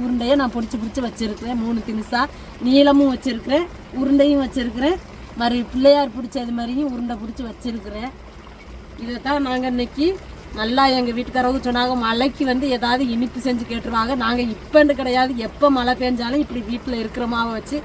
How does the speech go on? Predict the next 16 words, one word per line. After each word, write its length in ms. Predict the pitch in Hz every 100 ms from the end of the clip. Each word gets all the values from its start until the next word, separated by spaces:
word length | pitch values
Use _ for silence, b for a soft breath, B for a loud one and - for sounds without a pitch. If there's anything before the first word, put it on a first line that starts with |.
| B B B 220
ஏதாவது 420 | 220 233 240 269 269 254
பண்ணி 320 | 233 247 285 294 247 - - - -
பிள்ளைகளுக்கோ 580 | 262 277 269 254 262 269 254
எங்க 100 | 240
வீட்டுக்காரவங்களோ 600 | 240 240 254 240 233 247 262 233
நானே 260 | 233 247 277 254
சாப்பிட்டுருவேங்க. 640 | 220 - 220 220 220 214 - - - -
இப்ப 120 | - 240 220
அதே 180 | 220 277 285
மாதிரி 160 | 269 247
தான் 120 | 285
இந்த 100 | 262 233
மழைக்கு 360 | 226 262 - 269
வந்து 160 | 240 262 -
குளிருக்கு 380 | 240 262 233 233
வந்து 180 | 226